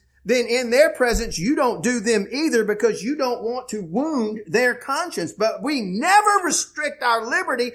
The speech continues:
for false teachers. That's two very different subjects. When we're dealing with false teachers, we enjoy our liberty and we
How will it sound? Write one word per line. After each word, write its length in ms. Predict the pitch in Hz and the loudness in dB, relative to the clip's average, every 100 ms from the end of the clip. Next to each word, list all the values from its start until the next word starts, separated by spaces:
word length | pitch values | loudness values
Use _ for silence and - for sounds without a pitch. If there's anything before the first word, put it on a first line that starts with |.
| - | -10
for 220 | - 285 277 | 0 2 2
false 520 | - 359 381 381 381 | 4 6 8 6 4
teachers. 720 | 269 196 - 131 - - - _ _ _ _ _ _ _ _ _ _ _ _ _ _ _ _ _ _ _ _ - | -2 -2 -4 -14 -18 -20 -20 _ _ _ _ _ _ _ _ _ _ _ _ _ _ _ _ _ _ _ _ -10
That's 160 | 233 - | -8 -4
two 200 | 320 208 | -4 -2
very 260 | 277 294 | -4 -6
different 340 | 247 277 226 - | -10 -8 -6 -2
subjects. 640 | 233 233 123 - - - _ _ _ _ _ _ _ _ _ _ _ _ _ _ _ - | -2 -2 -10 -16 -20 -20 _ _ _ _ _ _ _ _ _ _ _ _ _ _ _ -8
When 100 | 120 | -2
we're 140 | 269 | -2
dealing 240 | 302 277 190 | 0 0 0
with 180 | 123 - | -2 -2
false 260 | 220 247 | -2 -4
teachers, 460 | - 247 226 254 175 | -10 -12 -10 -12 -10
we 160 | 214 | -6
enjoy 420 | 147 120 170 190 190 | -6 -6 -8 -12 -10
our 220 | 196 175 | -12 -12
liberty 340 | 185 190 190 | -16 -16 -14
and 100 | 160 | -10
we 120 | 180 | -8